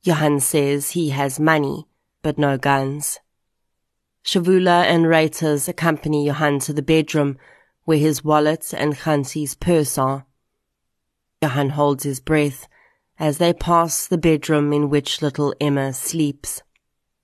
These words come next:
blissfully unaware of the horror unfolding around her.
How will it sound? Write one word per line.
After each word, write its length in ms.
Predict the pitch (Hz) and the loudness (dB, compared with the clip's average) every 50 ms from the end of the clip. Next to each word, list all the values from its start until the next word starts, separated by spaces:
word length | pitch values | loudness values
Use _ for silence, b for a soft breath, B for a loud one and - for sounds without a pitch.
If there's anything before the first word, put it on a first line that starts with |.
| _ _ _ | _ _ _
blissfully 600 | - 156 151 139 - - - - 151 147 143 139 143 - | -2 -2 0 0 -2 -4 -4 -2 -2 -2 -2 -4 -4 -4
unaware 680 | 147 147 139 139 139 135 151 151 147 147 147 147 139 135 b b b b b b b b b | -4 -4 -4 -4 -2 0 0 0 2 0 0 -2 -4 -6 b b b b b b b b b
of 160 | - 156 143 | -10 -8 -4
the 80 | 151 156 | -4 -4
horror 640 | 147 - - 170 165 156 147 139 139 139 143 139 _ _ _ _ | -4 -2 0 2 2 2 2 0 -2 -6 -8 -12 _ _ _ _
unfolding 640 | - 147 143 131 - - 165 151 151 151 147 135 139 | -6 -6 -6 -6 -4 -2 0 0 2 0 0 -2 -2
around 400 | 139 131 143 143 143 143 143 131 | -2 -2 0 0 0 0 0 -2
her. 300 | 131 139 135 139 139 | -4 -4 -4 -6 -6